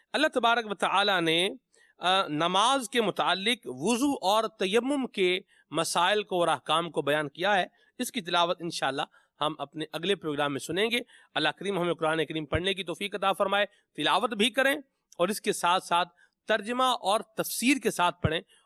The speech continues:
और मौजूदा ज़माने में समझने के लिए आसान तफसीर सिरातुल जिनान, इसका आप मुताला करें। अ, चाहे तो मकतबतुल मदीना से हदीयतन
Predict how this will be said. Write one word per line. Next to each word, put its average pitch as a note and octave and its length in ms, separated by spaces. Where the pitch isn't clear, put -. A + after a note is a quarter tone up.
और E3+ 380
मौजूदा A3 360
ज़माने G3+ 320
में G#3 120
समझने G#3 380
के F3+ 100
लिए F3+ 240
आसान A3 580
तफसीर F#3 400
सिरातुल F3+ 440
जिनान, C3 340
इसका F#3+ 380
आप C#3+ 220
मुताला E3+ 400
करें। G#3+ 220
अ, F3+ 680
चाहे F#3+ 240
तो G3 140
मकतबतुल G3 420
मदीना F3+ 220
से G3 180
हदीयतन F#3+ 440